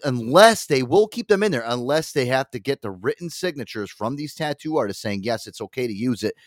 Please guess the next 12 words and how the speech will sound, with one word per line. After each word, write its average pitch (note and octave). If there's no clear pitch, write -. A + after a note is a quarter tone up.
But C#3
again, F#2+
they F#2+
gotta G2
stroke -
a A2
check -
to -
these D2+
guys. A#1
That's -
how E3+